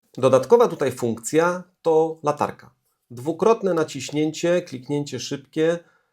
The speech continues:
mamy latarkę, która całkiem mocno, mocno świeci.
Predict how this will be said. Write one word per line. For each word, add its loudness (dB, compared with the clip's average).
mamy 0
latarkę, 0
która 4
całkiem 0
mocno, 0
mocno -4
świeci. -6